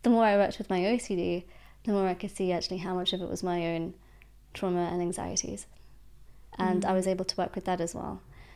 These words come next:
Speaker 1: So it's a holistic approach, but when you do, when you're in the thick of it, you need that,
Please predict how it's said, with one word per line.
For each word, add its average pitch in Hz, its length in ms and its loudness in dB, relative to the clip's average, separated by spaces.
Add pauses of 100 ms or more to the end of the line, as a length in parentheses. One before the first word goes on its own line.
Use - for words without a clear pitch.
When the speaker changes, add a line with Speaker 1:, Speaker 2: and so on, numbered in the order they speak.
(100)
Speaker 1:
So - 100 -6
it's - 100 -4
a 175 40 -4
holistic 220 440 2
approach, - 480 -2
but 175 160 0
when 196 120 2
you 190 140 2
do, 196 320 0
when 190 120 0
you're 185 180 0
in 185 120 0
the 175 80 0
thick 208 240 -4
of 262 100 2
it, 294 160 4
you 185 140 0
need 185 240 0
that, 165 240 -2